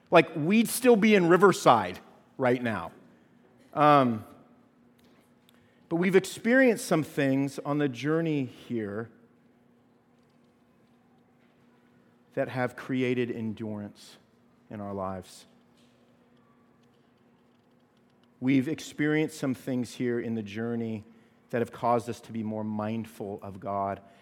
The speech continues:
And if you would have asked me seven years ago, if you would have told me,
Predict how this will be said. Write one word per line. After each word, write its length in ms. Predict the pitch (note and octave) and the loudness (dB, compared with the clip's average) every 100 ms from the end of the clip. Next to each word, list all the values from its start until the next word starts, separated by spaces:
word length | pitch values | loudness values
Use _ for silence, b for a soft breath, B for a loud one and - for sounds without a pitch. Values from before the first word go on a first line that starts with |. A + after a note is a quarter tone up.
| b b | b b
And 80 | A#2 | -6
if 100 | C3 | -4
you 80 | |
would 80 | C3 | -2
have 120 | B2+ - | -2 -2
asked 400 | B2+ C#3+ - - | -2 -2 -4 -8
me 140 | C3 | -8
seven 420 | - - B2+ C3 | -6 -4 -2 -2
years 360 | B2+ B2 B2+ A#2+ | -4 -4 -4 -6
ago, 200 | A#2+ A#2 | -6 -6
if 140 | G#2+ | -6
you 80 | A#2+ | -6
would 80 | A#2 | -8
have 100 | G#2+ | -10
told 500 | - - C#3 C3+ A#2+ | -16 -8 -4 -4 -4
me, 280 | A#2+ A2 | -6 -6